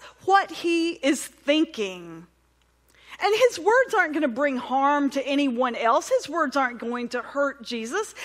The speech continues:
His words are merely going to let Jesus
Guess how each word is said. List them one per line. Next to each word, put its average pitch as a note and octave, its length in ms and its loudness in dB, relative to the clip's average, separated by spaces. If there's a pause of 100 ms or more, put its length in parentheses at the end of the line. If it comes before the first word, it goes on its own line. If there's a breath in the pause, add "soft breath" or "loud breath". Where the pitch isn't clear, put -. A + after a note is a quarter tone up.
(140 loud breath)
His G4+ 260 6
words G4 440 2
are F#4 80 2
merely G#4 580 2
going F#4 340 -2
to F#4 80 -6
let D4+ 320 0
Jesus C4+ 880 -2